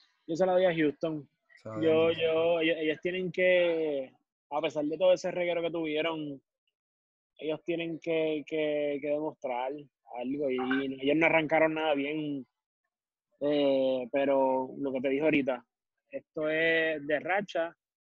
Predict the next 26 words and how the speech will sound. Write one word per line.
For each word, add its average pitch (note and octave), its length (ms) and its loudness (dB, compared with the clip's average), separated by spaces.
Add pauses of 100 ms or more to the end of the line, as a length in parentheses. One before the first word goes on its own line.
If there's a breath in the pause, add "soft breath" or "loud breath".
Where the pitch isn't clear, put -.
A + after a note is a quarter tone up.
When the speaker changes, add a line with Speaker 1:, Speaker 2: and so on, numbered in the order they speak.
(220)
Speaker 1:
Yo C#3+ 120 -6
pienso D3+ 260 -4
que D#3 60 -4
esto E3 180 -6
es D#3+ 60 -4
mental D#3 400 -2
más D#3 160 -4
que E3 80 -4
otra D#3 180 0
cosa, E3 500 -2
su D3+ 200 -4
juego. E3 420 0 (1000)
Yo C#3+ 180 -2
diría D#3 340 4
que, D3 400 -2
que, C#3+ 340 -4
que C#3 160 -4
si D3 160 -2
dan C#3+ 200 0
ese E3+ 180 2
primer E3 800 0
palo, D#3 400 2 (440)
Speaker 2:
Ujú. C#3+ 260 -8
Speaker 1:
eh, C#3+ 180 0 (100)
eh, C3 460 -4
eh, - 640 -10